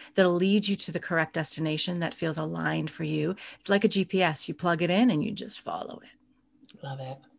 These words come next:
Speaker 1: So trust each step and you will get there. Definitely wanna have goals, but hold them loosely, like, kind of, like, grab onto them and make the goals and then detach from them as you move towards and ask, "What's the next step that I can do now?"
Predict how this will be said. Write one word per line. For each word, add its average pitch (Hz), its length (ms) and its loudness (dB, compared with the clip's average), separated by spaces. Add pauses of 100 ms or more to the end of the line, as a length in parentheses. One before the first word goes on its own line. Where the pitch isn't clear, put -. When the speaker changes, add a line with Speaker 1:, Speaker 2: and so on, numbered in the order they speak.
(1040)
Speaker 1:
So - 140 -4
trust 214 340 2
each - 180 0
step 196 240 -2 (180)
and 170 160 -2
you 185 120 2
will 208 120 4
get 175 240 0
there. 175 440 0 (360)
Definitely 240 320 4
wanna 208 180 6
have 180 240 0
goals, 170 380 2
but 208 140 -2
hold 214 220 2
them 240 180 8
loosely, 165 380 2
like, 196 180 2
kind 185 220 0
of, 180 80 0
like, 175 220 0 (360)
grab 175 320 8
onto 180 360 4
them 175 340 4
and 160 160 4
make 180 220 6
the 185 80 2
goals 160 420 2
and 160 140 -2
then 151 160 2
detach 156 560 -2
from 165 180 -2
them 165 200 -2 (440)
as 156 540 2
you 151 580 0
move 160 320 2
towards 156 480 0
and - 100 -2
ask, 165 240 -4
"What's - 180 -8
the - 40 -4
next - 220 -4
step - 200 -4
that 175 120 -2
I 185 60 -4
can 190 160 -4
do 185 140 -4
now?" 190 340 -2